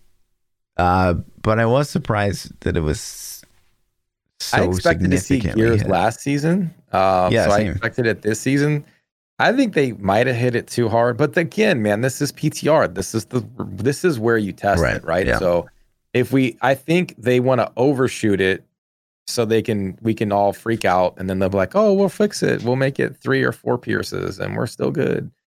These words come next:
Speaker 2: you know, and
Speaker 1: Right.
Speaker 2: everybody's happy. Like, "Yay, you fixed it," you know? So,
Speaker 1: Mm-hmm.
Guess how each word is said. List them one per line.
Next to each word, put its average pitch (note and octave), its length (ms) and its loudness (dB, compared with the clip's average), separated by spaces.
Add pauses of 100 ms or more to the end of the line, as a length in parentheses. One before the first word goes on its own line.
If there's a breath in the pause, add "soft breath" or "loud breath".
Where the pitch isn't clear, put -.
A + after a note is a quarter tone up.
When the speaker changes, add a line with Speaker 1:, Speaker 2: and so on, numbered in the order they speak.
(140)
Speaker 2:
you A#2 120 2
know, A2 260 2
and F#2+ 140 0
Speaker 1:
Right. A#1+ 200 -2
Speaker 2:
everybody's F#2 420 -2
happy. F2+ 320 -2
Like, A2+ 140 -6
"Yay, E3+ 500 2
you D3 160 0
fixed - 300 -6
it," - 260 -4 (100)
you F#2 80 0
know? D#2+ 220 -2 (500)
So, E2+ 120 2
Speaker 1:
Mm-hmm. C2+ 140 -2